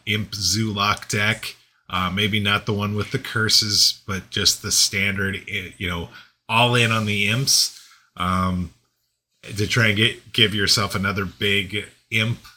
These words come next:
potentially. Uh, but I don't know how well that's necessarily gonna work out, 'cause if you don't find the library and are not able to buff a, an imp to something big that you wanna copy, then this just sort of sits in your hand.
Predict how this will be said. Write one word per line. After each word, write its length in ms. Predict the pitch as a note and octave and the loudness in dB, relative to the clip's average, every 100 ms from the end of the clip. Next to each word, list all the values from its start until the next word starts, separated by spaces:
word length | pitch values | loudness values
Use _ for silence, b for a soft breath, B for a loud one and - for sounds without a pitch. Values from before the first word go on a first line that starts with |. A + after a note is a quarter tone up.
| B _ _ - | B _ _ -6
potentially. 760 | B2+ C#3 B2+ D3 D3 D#3+ D3+ b b b b | 0 0 2 2 2 2 0 b b b b
Uh, 420 | F#2+ G2 G2 G2+ F2+ - | -2 0 0 0 -4 -2
but 280 | A2+ A2 - - | 2 2 0 -4
I 160 | A2 A2+ | 2 4
don't 180 | A2+ A2 | 4 2
know 180 | A#2 A2 | -2 -2
how 340 | - B2 C#3 | 0 2 2
well 320 | C3 C#3 D#3 | 2 2 2
that's 300 | D#3+ E3 - | 2 0 2
necessarily 400 | D#3+ D3+ D#3 D3+ | 2 4 2 0
gonna 120 | D3 C#3+ | -2 0
work 200 | C#3+ D3+ | 0 2
out, 160 | D3 C#3 | 2 2
'cause 120 | A2+ | -2
if 100 | G#2 | 0
you 100 | A#2+ | -2
don't 320 | G#2 D3+ B2 - | 2 2 2 -2
find 580 | C#3 C3+ C3 B2+ A#2+ - _ _ _ | 2 2 2 0 -4 -10 _ _ _
the 100 | B2 | -4
library 600 | A#2+ C3+ A2 G#2+ G2+ G#2 | 0 0 2 2 2 2
and 100 | F#2+ | 0
are 160 | F#2+ G2 | -2 0
not 260 | G#2 A2+ A#2 | 0 0 -2
able 280 | A#2 A2+ | -2 -2
to 100 | G2 | -6
buff 680 | E2+ - G#2 G2+ - - - _ _ _ | -8 -2 0 0 -4 -10 -16 _ _ _
a, 400 | G#2 G#2 G2+ G2 - | -2 2 2 2 -4
an 120 | G#2 | -6
imp 340 | G2 G#2+ B2+ B2 _ - | -2 -2 -2 -4 _ -6
to 140 | A#2 | -2
something 420 | G#2 A#2+ A2 A2 F2 | 0 0 0 -4 -2
big 340 | G#2+ B2+ C3+ | 0 0 0
that 160 | A#2+ A2 | -4 -4
you 80 | |
wanna 200 | G2+ F#2+ | -4 -4
copy, 600 | F#2 A2 A#2+ D#3+ F3 F3+ b b b b | -2 -2 0 0 0 0 b b b b
then 280 | A2+ A#2 A2 | -2 -2 0
this 240 | G#2+ A2 - | 0 0 0
just 240 | A#2+ A2 | 2 2
sort 220 | - G#2+ G2 | 2 0 0
of 80 | |
sits 340 | - G2 - F2 | -2 -2 -4 -4
in 80 | F2+ | -6
your 180 | E2 E2+ | -8 -8
hand. 400 | E2+ C#2 D2 | -10 -10 -14